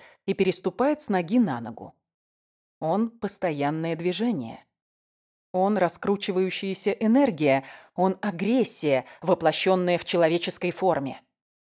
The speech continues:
Он проговаривает в темноте то, что должно быть произнесено при свете дня.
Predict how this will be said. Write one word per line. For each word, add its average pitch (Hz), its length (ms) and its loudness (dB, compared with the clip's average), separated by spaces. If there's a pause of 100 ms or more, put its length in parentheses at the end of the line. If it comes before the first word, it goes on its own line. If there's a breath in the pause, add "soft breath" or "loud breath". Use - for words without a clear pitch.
(240)
Он 156 140 -8
проговаривает 170 680 -2
в - 80 -18
темноте 165 460 0
то, 208 180 -2
что - 180 -6
должно 175 380 2
быть 185 180 -2
произнесено 170 680 -2
при 226 120 -2
свете 190 380 -4
дня. 170 380 -2